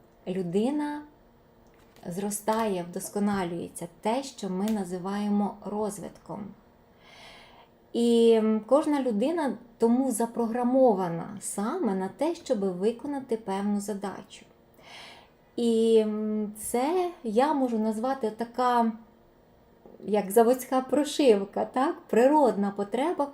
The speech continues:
кожної людини. І якщо людина знаходить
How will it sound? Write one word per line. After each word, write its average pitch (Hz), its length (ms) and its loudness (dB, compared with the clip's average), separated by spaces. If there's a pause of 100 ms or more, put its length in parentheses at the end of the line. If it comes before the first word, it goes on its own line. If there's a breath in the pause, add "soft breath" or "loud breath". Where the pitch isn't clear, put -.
кожної 220 520 2
людини. 214 580 -2 (1200 loud breath)
І 226 640 4 (460)
якщо 349 580 0 (140)
людина 262 460 0
знаходить 233 920 -2